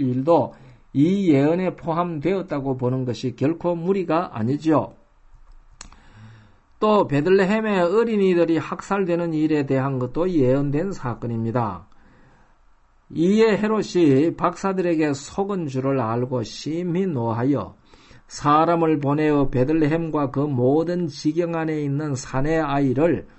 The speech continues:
박사들에게 자세히 알아본 그 때를 표준하여 두 살부터 그 아래로 다 죽이니,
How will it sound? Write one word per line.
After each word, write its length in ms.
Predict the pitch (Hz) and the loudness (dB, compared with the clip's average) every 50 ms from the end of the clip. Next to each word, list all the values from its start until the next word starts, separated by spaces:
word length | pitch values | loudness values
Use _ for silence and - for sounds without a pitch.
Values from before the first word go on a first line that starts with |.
| - - - - - - - | -20 -18 -18 -18 -18 -14 -4
박사들에게 840 | - 123 143 151 - - 170 175 165 165 156 156 156 151 151 143 139 | -2 0 0 0 -2 -2 -2 -2 0 2 2 2 2 2 0 -2 -2
자세히 720 | - - 160 156 - - 123 117 113 110 110 135 170 190 | -4 -8 -12 -10 -6 -4 -2 -2 0 0 2 4 2 4
알아본 640 | - 165 165 170 175 170 156 156 156 156 151 131 | 2 2 0 2 2 0 0 0 -2 -4 -4 -4
그 300 | - 135 156 175 165 - | -2 0 0 0 -2 -4
때를 340 | - 135 156 170 185 185 165 | -6 -6 -2 0 0 0 -2
표준하여 800 | - - - 151 151 160 156 135 131 143 170 185 165 117 - - - - - - - - _ _ | -2 -4 -6 -4 -4 -4 -2 -2 0 2 2 2 2 0 -2 -6 -14 -20 -20 -20 -20 -20 _ _
두 240 | - 147 160 180 165 | 2 4 4 4 4
살부터 680 | - 180 180 185 170 156 156 147 - 160 160 160 - | 2 0 2 2 0 -2 -4 -4 -2 0 0 0 -2
그 300 | - - 135 151 165 170 165 | 0 0 2 2 2 2 0
아래로 480 | - 147 156 160 156 147 147 151 151 - | 0 0 0 0 0 -2 -2 -2 -4 -6
다 840 | - - 98 104 110 120 123 135 147 165 180 185 190 190 190 180 151 | -8 -10 -8 -6 -2 0 0 2 2 4 4 4 4 4 2 2 0
죽이니, 540 | - - 190 190 180 165 127 110 98 90 | -2 -6 -6 -4 -2 -2 -2 -2 -4 -6